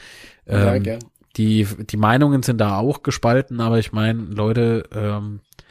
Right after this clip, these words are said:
Speaker 2: wenn wir uns jetzt mal die Tatsachen so angucken und analysieren und wenn's heißt, jo, das waren mir fünf,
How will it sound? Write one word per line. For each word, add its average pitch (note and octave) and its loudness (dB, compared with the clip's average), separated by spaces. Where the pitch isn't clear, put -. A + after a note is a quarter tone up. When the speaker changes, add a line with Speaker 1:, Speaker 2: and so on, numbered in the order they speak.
Speaker 2:
wenn G#2 0
wir A#2+ 2
uns A#2 -2
jetzt A2+ 0
mal A2 4
die G#2+ -4
Tatsachen A2+ 0
so G#2 0
angucken C3 -2
und G#2 -6
analysieren B2 2
und G#2 -4
wenn's G#2 0
heißt, G#2+ 2
jo, A2+ 4
das G#2+ 0
waren A2 -2
mir D3+ 2
fünf, D3 -4